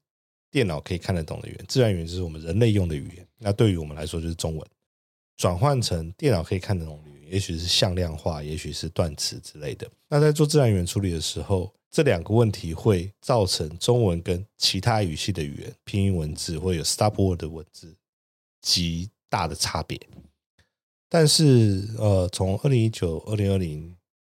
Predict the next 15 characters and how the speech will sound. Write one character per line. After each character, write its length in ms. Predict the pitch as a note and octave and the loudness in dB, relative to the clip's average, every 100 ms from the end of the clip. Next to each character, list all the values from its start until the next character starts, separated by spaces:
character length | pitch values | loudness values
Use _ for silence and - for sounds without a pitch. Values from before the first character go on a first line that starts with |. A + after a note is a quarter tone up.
| _ - | _ 0
在 180 | A2 | 2
技 220 | G2 - A#2+ | 2 2 2
术 160 | A2+ | 2
上 220 | G#2 G#2 | 2 2
有 40 | D#2+ | 2
一 60 | |
些 140 | D#2+ E2+ | -2 -6
突 220 | - - | -6 -10
破， 280 | G2 G2+ - - | -8 -8 -8 -2
尤 100 | F#2+ | 0
其 200 | - G2+ | 2 0
是 200 | - G#2+ | 2 0
以 160 | D#2+ | 0
这 160 | D2 F#2 | -4 -6
种 240 | F2 C#2+ | -4 -6